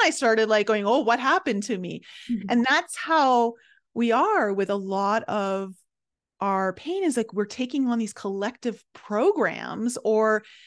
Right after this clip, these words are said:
Speaker 1: you know, um, projected programs that have been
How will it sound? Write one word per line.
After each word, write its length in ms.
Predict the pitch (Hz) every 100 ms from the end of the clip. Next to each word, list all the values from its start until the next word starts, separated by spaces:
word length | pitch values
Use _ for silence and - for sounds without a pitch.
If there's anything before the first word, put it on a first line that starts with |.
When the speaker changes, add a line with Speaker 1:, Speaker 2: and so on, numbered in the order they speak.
| _ _ _ -
Speaker 1:
you 160 | 226
know, 240 | 214 202 -
um, 300 | 208 196 196
projected 720 | - 240 196 226 440 381 370
programs 840 | - 214 196 190 180 175 185 233 -
that 240 | 196 202 196
have 200 | 196 175
been 440 | 190 190 180 -